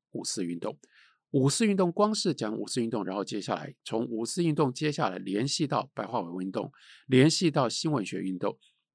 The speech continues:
你看五四运动发生在哪里？五四运动发生在北平，当时的北平。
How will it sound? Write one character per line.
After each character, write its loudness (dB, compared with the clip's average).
你 -8
看 -4
五 0
四 2
运 6
动 2
发 -4
生 -6
在 -8
哪 -14
里？ -16
五 -4
四 2
运 0
动 -2
发 -6
生 -6
在 -12
北 -12
平， -12
当 -2
时 -10
的 -12
北 -10
平。 -12